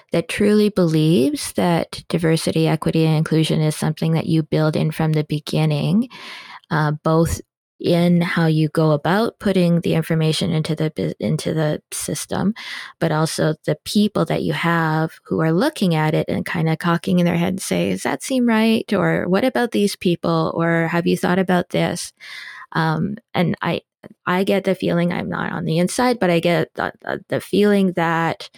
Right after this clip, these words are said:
it's not just window dressing, it's actually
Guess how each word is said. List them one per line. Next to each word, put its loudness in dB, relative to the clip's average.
it's -4
not -2
just -4
window 2
dressing, -2
it's -4
actually -4